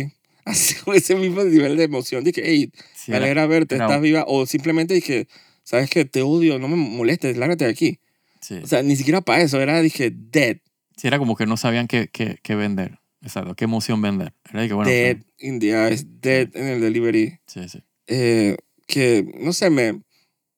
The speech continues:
Speaker 1: me agarró un poquito de sorpresa, la verdad.
Speaker 2: Sí, como siempre, eso es un tema, de, obviamente, de dirección y,
Speaker 1: Sí.
Speaker 2: y de showrunner, ¿no?
Speaker 1: Los
Speaker 2: O sea, no, eso no
Speaker 1: showrunners.
Speaker 2: se le puede achacar a las actrices porque, digo, eh, sabemos que Rosario Dawson, o sea, no es mala
Speaker 1: Sí,
Speaker 2: actriz.
Speaker 1: ese es el, el
Speaker 2: Eh,
Speaker 1: síndrome de Natalie Portman.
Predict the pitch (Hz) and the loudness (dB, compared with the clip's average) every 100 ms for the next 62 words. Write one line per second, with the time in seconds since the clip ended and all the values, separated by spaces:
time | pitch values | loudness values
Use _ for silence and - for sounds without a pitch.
0 | _ 135 123 120 127 147 147 160 127 120 | _ 0 2 2 -2 -2 2 2 2 0
1 | - 113 104 98 - 214 151 139 135 180 | -2 -2 0 -2 -2 -2 0 0 2 2
2 | 185 160 160 143 127 127 131 98 104 107 | 2 2 0 0 -2 0 0 -2 -4 -4
3 | 104 104 113 104 90 - - 95 95 110 | -4 -4 -2 -2 -4 -8 -6 -4 0 4
4 | 101 - - 87 - 90 90 87 82 82 | 4 2 -12 -14 -10 -8 -6 -8 -10 -16
5 | - _ _ _ _ _ 123 110 101 110 | -20 _ _ _ _ _ -2 0 4 4
6 | 120 117 113 104 107 98 104 104 98 90 | 6 4 4 2 0 -2 -6 -6 -6 -2
7 | 90 101 90 85 98 92 110 95 90 104 | -2 -2 -4 -4 -8 -6 -6 -6 -4 -2
8 | 98 85 - - _ _ _ _ 101 95 | -2 -4 -18 -20 _ _ _ _ -6 -6
9 | 95 92 110 131 95 87 92 90 104 131 | -2 0 0 0 -2 -2 -2 -2 -2 -4
10 | 107 - - 95 92 110 101 - 117 107 | -6 -10 -12 -8 -6 0 0 2 4 4
11 | 101 107 - 175 113 104 104 98 117 123 | 4 2 2 4 4 4 2 2 0 0
12 | 131 127 113 101 104 104 110 104 175 | 0 2 0 2 2 4 4 4 2